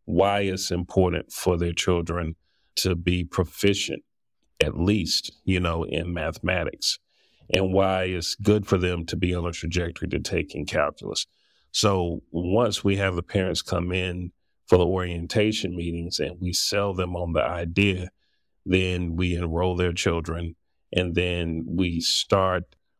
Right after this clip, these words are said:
with making sure that the work that they do during the summer is a minimum of sixty hours. We recruit the teachers, we train the teachers, we develop the math curriculum for the summer,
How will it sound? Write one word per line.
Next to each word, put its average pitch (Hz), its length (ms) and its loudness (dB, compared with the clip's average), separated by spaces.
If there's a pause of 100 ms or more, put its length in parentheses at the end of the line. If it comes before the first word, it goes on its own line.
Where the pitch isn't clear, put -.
(120)
with 90 500 2
making 101 420 0
sure 98 400 0
that 87 320 -2 (160)
the 90 240 2
work 92 300 0
that 101 100 -2
they 95 140 2
do 92 180 0
during 92 320 0
the 87 80 -4
summer 101 460 0
is - 180 -2
a 90 60 -2
minimum 92 420 -2
of 82 140 -2
sixty 90 500 -2
hours. 78 540 -4 (680)
We 98 120 6
recruit 90 480 2
the 92 80 2
teachers, 85 840 -2
we 85 100 2
train 95 400 0
the 92 80 -2
teachers, - 840 -4
we 92 200 0
develop 92 480 0
the 92 100 0
math 92 320 -2
curriculum 90 500 0
for 92 200 2
the 92 100 2
summer, 78 500 -4